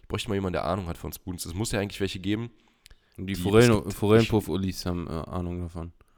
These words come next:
Speaker 1: Ja, aber das will ich ja nicht wissen. Ich will ja am Bach das interessiert mich ja, weil es muss theoretisch ja Spoons geben, die sind für tieferes Wasser, also sind dann wahrscheinlich schwerer, vielleicht auch von der Form irgendwie anders.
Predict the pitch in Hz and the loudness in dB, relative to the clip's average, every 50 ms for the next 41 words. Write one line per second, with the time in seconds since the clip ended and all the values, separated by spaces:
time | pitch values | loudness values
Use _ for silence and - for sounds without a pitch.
0 | _ _ _ _ _ _ - 82 78 76 80 - 82 85 87 - - 127 135 123 | _ _ _ _ _ _ -8 -4 -2 -2 -2 -2 -2 -2 -4 -4 -4 -2 -2 -2
1 | 127 123 110 104 110 110 101 92 82 - 92 95 95 90 82 78 - 82 80 76 | 0 -2 -2 -2 -4 -4 -4 -4 -6 -4 -2 -2 0 0 -2 -2 -4 -8 -4 2
2 | 69 101 - - - _ _ _ - 92 92 - 90 78 80 80 - - 71 80 | 2 2 2 0 -4 _ _ _ -14 -14 -12 -10 -12 -12 -10 -10 -10 -10 -8 -6
3 | - 87 90 98 - - - - - 85 90 90 - - 107 113 - - - - | -4 -2 -4 -4 -6 -14 -16 -8 -2 -2 -2 -2 -2 -2 -4 -4 -4 -6 -6 -4
4 | 104 92 98 107 107 107 - - 95 85 - - - 101 98 - - - 92 90 | -2 0 0 -2 -2 -4 -6 -4 -6 -6 -6 -6 -8 -8 -8 -6 -6 -6 -6 -4
5 | 90 85 85 80 80 85 80 - - 73 - - 117 113 123 117 113 - 95 104 | -4 -6 -6 -6 -6 -8 -8 -8 -12 -14 -10 -10 -8 -6 -4 -4 -4 -2 0 -2
6 | 104 - 117 95 80 78 80 - 80 78 80 78 - 76 76 - - - 90 101 | 0 2 0 0 0 -2 -6 -6 -6 -6 -6 -4 -4 -6 -6 -6 -6 -4 -2 -2
7 | 98 101 98 - - 85 80 - - - - - 87 80 73 69 - - 92 95 | 0 -2 -2 -2 -4 -6 -4 -6 -10 -14 -10 -6 -4 -4 -4 -4 -4 -4 -2 -2
8 | 110 113 107 87 104 101 - 104 - 90 101 107 110 107 107 - - | -2 -4 -6 -8 -8 -8 -6 -4 -4 -4 -2 0 -2 -2 -2 -4 -10